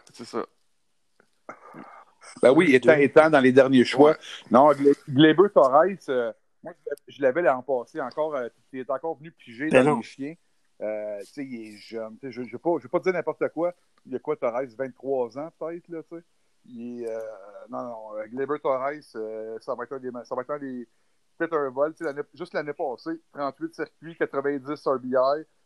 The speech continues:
Speaker 2: quatre-vingt-seize runs. Euh, non, c'est un, il est, il est super bon. En plus, double position,
Speaker 1: C'est
Speaker 2: j'adore
Speaker 1: ça.
Speaker 2: ça.
Speaker 1: Moi, c'était, euh, moi, il y a, moi, j'étais un grand fan de Javier
Speaker 3: Ouais,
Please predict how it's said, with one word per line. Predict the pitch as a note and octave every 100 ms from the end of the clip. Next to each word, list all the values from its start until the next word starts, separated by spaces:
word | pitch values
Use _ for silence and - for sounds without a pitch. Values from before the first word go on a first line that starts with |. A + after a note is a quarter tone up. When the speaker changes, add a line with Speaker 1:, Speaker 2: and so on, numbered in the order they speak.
| _ -
Speaker 2:
quatre-vingt-seize | - C#3 C#3+ C#3+ D3 C3 A#2
runs. | B2 C3 D3 D3+ D3+ _ _ _ _ _ _ _ _ _ _
Euh, | A2+ G2+ G2 -
non, | G2+ F#2
c'est | G2+
un, | F#2 F#2
il | G2 G2+
est, | G2+
il | G#2
est | G#2
super | - B2+ A2+
bon. | B2+
En | B2
plus, | D3+ B2
double | C#3+ D3 C#3
position, | C3 A#2+ - A#2+ B2 A#2+
Speaker 1:
C'est |
Speaker 2:
j'adore | C3 A2
Speaker 1:
ça. | G#2 A#2+
Speaker 2:
ça. | C#3
Speaker 1:
Moi, | C#3+ D#3+ -
c'était, | C3+ - _ C3+ C3+ C#3 - _ - - A#2
euh, | A2+ A2 A2
moi, | C3 C#3
il |
y | B2+
a, | A#2
moi, | B2
j'étais | - A#2+
un |
grand | A2+ A#2
fan | B2+ B2+
de | A#2+ A2+ A2+ A2
Javier | A#2 A2+
Speaker 3:
Ouais, | A#2+